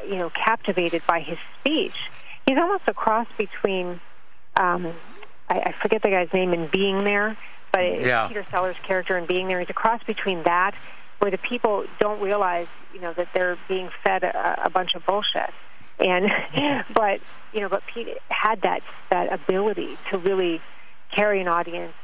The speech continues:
Speaker 1: convince an audience, captivate them, and, and that's really how he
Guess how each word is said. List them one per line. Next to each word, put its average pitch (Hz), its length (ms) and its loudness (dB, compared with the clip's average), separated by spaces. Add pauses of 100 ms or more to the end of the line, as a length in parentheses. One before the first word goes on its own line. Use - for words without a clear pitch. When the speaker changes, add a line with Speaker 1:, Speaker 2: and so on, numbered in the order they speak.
Speaker 1:
convince 180 400 -4
an 190 80 -4
audience, 170 400 2 (100)
captivate 175 600 0
them, 170 200 0
and, 165 160 -4 (460)
and 185 100 4
that's 196 280 2
really 202 240 4
how 170 260 2
he 165 360 -4